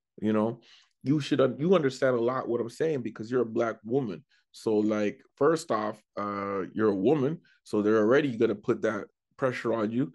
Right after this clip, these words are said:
Then you're Black, so they're gonna be like, um, "So, are, do you wanna do, like, this show?" Like, you know what I mean? Like, they,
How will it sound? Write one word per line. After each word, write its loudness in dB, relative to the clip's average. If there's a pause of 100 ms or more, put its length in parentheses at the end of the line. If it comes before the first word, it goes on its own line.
(240)
Then 2
you're 0
Black, 0
so -2
they're 4
gonna 2
be -2
like, -4 (340)
um, 0 (920)
"So, 6
are, -6
do -10
you 4
wanna -2
do, -8 (120)
like, 2
this 2
show?" 2
Like, -2
you 0
know 6
what 0
I 0
mean? 0
Like, -4
they, -8